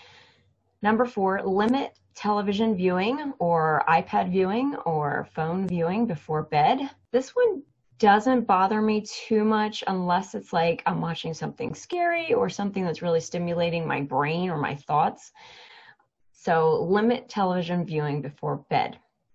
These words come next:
Number five, lower the s-, thermostat. Your body actually sleeps better in cooler temperatures. And ladies, if you're over forty and you're in that perimenopausal phase,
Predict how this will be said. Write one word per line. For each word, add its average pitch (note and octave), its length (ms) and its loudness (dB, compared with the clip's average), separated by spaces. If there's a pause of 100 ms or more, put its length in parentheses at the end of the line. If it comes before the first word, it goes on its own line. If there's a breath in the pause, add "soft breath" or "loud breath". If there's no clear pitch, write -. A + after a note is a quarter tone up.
(360)
Number F#3 280 2
five, E3+ 800 2
lower E3+ 480 0
the G#3+ 140 -4
s-, - 320 -12 (160)
thermostat. - 760 0 (800 loud breath)
Your F#3 100 -4
body F#3 300 6
actually F#3+ 320 2
sleeps F3 440 -6
better D3+ 340 2
in D3+ 180 -4
cooler D3 300 -4
temperatures. F#3 720 -6 (140)
And E3 360 -2
ladies, D#3 420 -2
if D#3+ 140 -6
you're D#3 140 -2
over C3+ 100 -14
forty E3+ 540 -6 (100)
and D#3 160 -6
you're D#3 80 -4
in D#3+ 140 -4
that D3 200 -4
perimenopausal D#3 1000 -4 (160)
phase, F3+ 640 -2